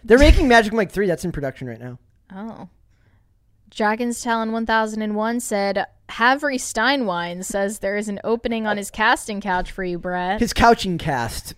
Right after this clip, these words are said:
Speaker 1: Um,
Speaker 2: Are you excited?
Speaker 1: Yes, I am. Well, maybe, uh, maybe instead of that, he could sign me up for, like, a
Speaker 2: It's gonna make you a star.
Speaker 1: a, a, a class to, like, a, like, an English one oh one class that I could take so I could spell things properly.
Speaker 2: <laughs>
Speaker 1: The other one was I s-,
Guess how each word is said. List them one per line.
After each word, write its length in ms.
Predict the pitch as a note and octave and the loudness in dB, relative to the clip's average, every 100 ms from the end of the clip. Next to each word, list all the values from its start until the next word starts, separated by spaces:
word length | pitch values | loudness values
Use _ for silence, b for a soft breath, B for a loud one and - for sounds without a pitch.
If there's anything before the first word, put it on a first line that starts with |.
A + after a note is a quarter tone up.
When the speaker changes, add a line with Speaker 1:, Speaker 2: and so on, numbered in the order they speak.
| - | 2
Speaker 1:
Um, 80 | G3+ | 6
Speaker 2:
Are 220 | F#3+ F#3+ | 6 6
you 120 | G#3+ | 6
excited? 800 | G#3 A3 G#3+ G#3+ A#3 B3+ C4 C4 | 2 0 2 2 2 0 0 6
Speaker 1:
Yes, 240 | C4 A#3 C4 | 6 8 6
I 100 | A3+ | 6
am. 220 | A#3 A3 | 6 6
Well, 140 | A3+ | 4
maybe, 340 | A3+ B3 B3 B3 | 6 4 4 4
uh, 380 | G#3 G3+ A#3+ A3 | 6 6 4 2
maybe 300 | A3 B3 A#3+ | 2 2 0
instead 420 | G#3 - A3 A3 | -2 2 2 4
of 160 | F#3 D3+ | 2 4
that, 240 | F3+ F#3 | 4 4
he 140 | F3+ | 0
could 160 | D#3 D#3 | -4 -4
sign 240 | F#3+ F3 | 0 0
me 100 | E3 | 0
up 140 | E3 E3+ | -2 -2
for, 180 | E3+ D#3 | -4 -2
like, 240 | D3+ D3 | -2 -4
a 300 | C#3+ C#3 C#3 | -4 -2 -2
Speaker 2:
It's 80 | C#3 | -4
gonna 120 | F#3 | -4
make 220 | G3 - | -6 -8
you 80 | F#3 | -8
a 80 | F3 | -10
star. 600 | - - E3 E3 D#3+ D#3+ D#3 | -12 -12 -10 -8 -10 -10 -6
Speaker 1:
a, 160 | D3+ - _ | -6 -8 _
a, 120 | D#3+ C#3+ _ _ _ - | -12 -12 _ _ _ -14
a 60 | |
class 460 | - E3+ D#3 D#3 - | -8 -2 0 0 -2
to, 200 | D3+ C3+ | -6 -4
like, 160 | C3+ C#3 | -6 -6
a, 100 | B2 - | -8 -8
like, 120 | C#3+ | -8
an 80 | D3+ | -6
English 340 | E3 D#3+ D3 | -4 -2 -4
one 120 | D3+ D3 | -4 -4
oh 80 | |
one 220 | C3+ C#3+ D3 | -4 -6 -6
class 320 | C#3 B2 - | -6 -8 -8
that 80 | B2+ | -10
I 60 | |
could 160 | B2+ B2+ | -10 -10
take 220 | C3 B2 | -10 -10
so 100 | C3 | -10
I 60 | B2 | -12
could 160 | - | -14
spell 260 | - C3+ C3+ | -14 -8 -8
things 260 | C3 B2+ - | -8 -12 -12
properly. 640 | - B2 - C#3 C#3 D3 - - | -10 -10 -10 -10 -8 -10 -14 -18
Speaker 2:
<laughs> 180 | C#4+ - | -16 0
Speaker 1:
The 140 | G#3+ | 4
other 160 | B3+ B3+ | 6 6
one 180 | B3 A#3+ | 6 6
was 160 | A3 | 4
I 80 | G#3 | 4
s-, 140 | - | 0